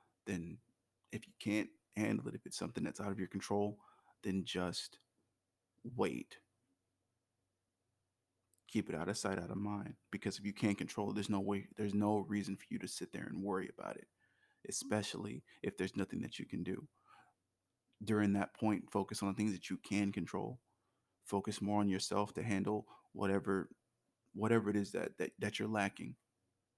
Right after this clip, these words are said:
Put more focus into that and get those levels up, and then become a better version of yourself in that process. And then if it comes a time where you have the resources to handle the things that you can't control,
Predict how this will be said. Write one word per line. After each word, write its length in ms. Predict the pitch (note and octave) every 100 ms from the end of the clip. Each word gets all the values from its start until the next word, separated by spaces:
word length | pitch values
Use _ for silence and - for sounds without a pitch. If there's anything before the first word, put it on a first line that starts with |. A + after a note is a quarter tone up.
| _ _
Put 180 | - G#2
more 180 | G#2+ G#2
focus 360 | G2 G#2 G#2
into 220 | G2+ F2+
that 240 | F#2 G2+ -
and 120 | G#2
get 180 | G#2 -
those 220 | G2+ F#2+
levels 340 | G2+ - G2+
up, 180 | G2+ F#2 -
and 140 | G#2
then 260 | G2+ - - _ - - -
become 460 | - - A2+ G2 -
a 60 |
better 240 | - G2+ G2+
version 320 | G2 G2 G2+
of 140 | -
yourself 340 | E2+ - F#2 - - - -
in 160 | G2+ G2
that 180 | -
process. 500 | - F#2+ - - - - - -
And 220 | F#2+ F#2
then 380 | G#2+ A2 G#2 G2+ - _ _ _ -
if 380 | F#2 F2+ - - _ _ _
it 160 | F2 -
comes 240 | G#2 G2
a 40 | -
time 340 | A2 F#2+ F#2+
where 100 | F#2+
you 160 | F#2+ G2
have 300 | G2+ G2 -
the 80 | -
resources 400 | F#2+ - G#2+ -
to 80 | -
handle 280 | A2+ G2+ F#2+
the 100 | G#2
things 260 | F#2+ F#2+
that 180 | F2 -
you 80 | -
can't 300 | - F#2+ -
control, 460 | G2+ G2 A2+ A#2